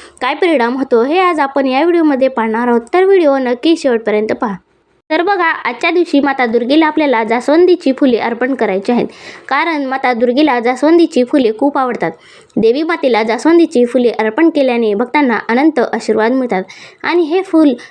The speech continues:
अर्पण केल्याने माता बुध आणि केतू ग्रहाचे आपले सगळे दोष दूर करते. म्हणूनच आजच्या दिवशी आपल्याला माता दुर्गेला जास्वंदीचे सुद्धा लाल फूल अर्पण करायचे आहे. त्याचबरोबर बघा, जर तुम्ही दु-, दुर्गा मातेला कमळाचे फूल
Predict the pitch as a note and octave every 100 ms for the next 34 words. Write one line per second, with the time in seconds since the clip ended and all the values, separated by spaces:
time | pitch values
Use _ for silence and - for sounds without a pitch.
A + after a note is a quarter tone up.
0 | - A3 B3 D4 D4 C#4+ C4+ A3+ A3+ B3+
1 | A#3+ G#3 - _ _ _ _ _ - A3
2 | C#4 A#3+ G#3 - D4+ D#4 C#4 C4+ B3 C#4+
3 | C#4 C4 A3+ - - - B3 D4 A#3+ -
4 | C4+ D#4+ C#4+ C4+ - A#3 A#3+ C4 A3+ F#3+
5 | F#3+ _ _ _ C#4 F4 E4 C4 - G#3
6 | D#4+ D4+ C4 B3 A#3 C#4 C4 G#3+ A3 A3
7 | G#3 A3 A#3+ C4+ A3+ A3+ - _ - A3
8 | C#4 D4 D#4+ B3+ A#3+ B3+ G#3+ G3+ A3+ D#4
9 | - A#3+ A3 A3+ A3 G#3+ F3+ F#3 F#3+ A#3+
10 | A#3 - - _ - B3+ D4+ D#4+ C#4+ C4
11 | B3+ B3+ G#3+ A#3 F4 F4+ D4+ C#4 B3 -
12 | - - A3+ B3+ B3+ C#4 C#4+ C#4+ C4+ G#3+
13 | A3+ A#3 A3+ D#4 D4+ C4